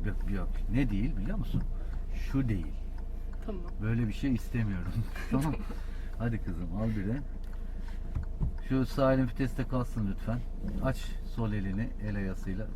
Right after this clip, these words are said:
Speaker 1: Oradan başlayacak.
Speaker 2: Hı hı.
Speaker 1: Bırak freni. Heh. Elin açık lütfen.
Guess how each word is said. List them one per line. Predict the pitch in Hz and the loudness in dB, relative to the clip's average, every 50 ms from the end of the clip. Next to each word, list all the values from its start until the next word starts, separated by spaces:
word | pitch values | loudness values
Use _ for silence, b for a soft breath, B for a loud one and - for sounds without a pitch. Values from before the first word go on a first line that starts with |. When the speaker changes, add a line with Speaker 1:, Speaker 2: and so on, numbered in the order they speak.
| - - | -4 -2
Speaker 1:
Oradan | 104 110 107 92 92 85 82 | -2 0 0 0 -2 -2 -2
başlayacak. | 80 78 73 - - - - - - - - - - - | -4 -4 -4 -4 -4 -4 -4 -4 -4 -4 -4 -4 -4 -4
Speaker 2:
Hı | - - | -4 -2
hı. | - - - - - - - 110 | -2 -2 -2 -2 -2 -2 0 0
Speaker 1:
Bırak | 120 123 117 - | 0 0 0 -2
freni. | - 117 104 104 101 101 113 123 117 - - - - - - - - - - - - - - - - - - | -2 -2 0 0 2 2 2 0 0 -2 -4 -4 -4 -4 -4 -4 -4 -4 -4 -4 -4 -4 -4 -4 -4 -4 -2
Heh. | 117 113 101 - - - - - - - - - - B B B B B B B B B B B - 113 | -2 -2 -2 -2 -4 -4 -4 -4 -4 -4 -4 -6 -4 B B B B B B B B B B B -2 0
Elin | 123 120 127 131 131 | 2 4 4 6 4
açık | 123 - - - 107 - 110 | 4 2 2 -2 -2 0 -2
lütfen. | 113 - - - 117 123 135 | -2 -2 0 0 2 2 2